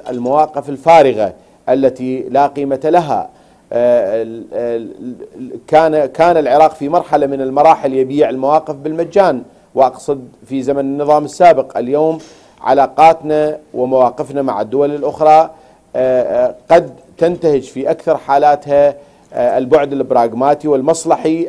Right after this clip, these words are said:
الذي يعود على العراق بال-، آه، بالخير، ويعزز علاقاتنا مع دول المنطقة، ويجسر هذه العلاقات بناء على المصالح المشتركة واحترام السيادة المتبادل.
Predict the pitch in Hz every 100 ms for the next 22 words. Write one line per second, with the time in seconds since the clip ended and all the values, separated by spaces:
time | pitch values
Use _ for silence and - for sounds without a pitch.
0 | - 131 127 127 123 113 165 165 131 127
1 | 101 110 139 156 123 139 143 143 - _
2 | _ - 120 120 113 135 131 151 170 180
3 | 175 - _ _ - 131 135 135 135 -
4 | 104 120 123 120 120 120 123 131 175 151
5 | 135 120 135 123 151 160 160 135 113 98
6 | 120 165 165 160 156 156 160 156 151 151
7 | 156 _ _ _ - 131 139 135 196 -
8 | 185 170 160 143 143 113 135 135 160 170
9 | 127 139 147 131 107 123 123 123 175 170
10 | 170 160 - 160 156 147 - 135 135 131
11 | - 117 107 107 101 101 95 92 95